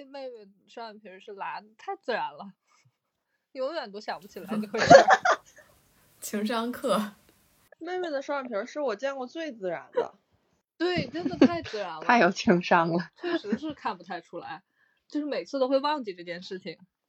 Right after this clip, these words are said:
Speaker 2: 不是要给听众什么小妙招吗？怎么说到了一些大家越来越没有情商和 <laughs> 越来越懒散的一个状况？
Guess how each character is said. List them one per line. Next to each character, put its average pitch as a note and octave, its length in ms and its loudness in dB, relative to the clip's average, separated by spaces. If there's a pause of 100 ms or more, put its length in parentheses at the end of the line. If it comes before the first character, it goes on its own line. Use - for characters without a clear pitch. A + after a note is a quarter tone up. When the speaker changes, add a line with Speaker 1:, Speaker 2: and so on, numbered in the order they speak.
(680)
Speaker 2:
不 - 120 -4
是 B3 100 -2
要 C#4+ 140 2
给 G3 180 2
听 A#3 260 -6
众 A3 360 -2
什 - 140 -6
么 F#3 140 0
小 E3+ 240 0
妙 G3 260 2
招 F#3+ 380 0
吗？ E3+ 320 -6 (260)
怎 - 140 -10
么 E3+ 120 -4
说 A3 200 -2
到 A3 140 4
了 F#3 100 2
一 G3+ 120 0
些 G#3+ 280 2
大 G#3 180 -2
家 G#3+ 140 0
越 G#3+ 180 2
来 G3 120 2
越 G#3 480 4
没 F3 80 0
有 A3+ 200 4
情 D#3+ 280 -6
商 D#3+ 320 -2
和 E3+ 240 -4 (420)
<laughs> D4+ 560 -10
越 B3+ 100 4
来 F#3 160 2
越 G3 160 0
懒 D#3+ 280 0
散 D#3+ 280 -2
的 C#3 120 -10
一 C#3+ 80 -10
个 D3+ 220 -8 (840)
状 D#3 260 0
况？ D#3 420 -10